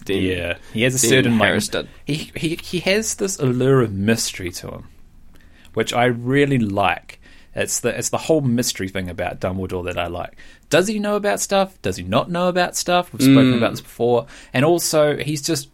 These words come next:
Speaker 2: super, super powerful as well. And I
Speaker 1: Yeah.
Speaker 2: think you kind of get it with that mystery.
Speaker 1: Yep, Gambon really displays that
Speaker 2: Yes.
Speaker 1: kind of hidden power.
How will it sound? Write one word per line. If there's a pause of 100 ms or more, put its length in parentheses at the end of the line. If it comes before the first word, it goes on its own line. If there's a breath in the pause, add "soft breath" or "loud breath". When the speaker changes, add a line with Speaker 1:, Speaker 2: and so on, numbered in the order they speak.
Speaker 2:
super,
super
powerful
as
well.
And
I
Speaker 1:
Yeah.
Speaker 2:
think
you
kind
of
get
it
with
that
mystery. (240)
Speaker 1:
Yep,
Gambon
really
displays
that (300)
Speaker 2:
Yes.
Speaker 1:
kind
of
hidden
power.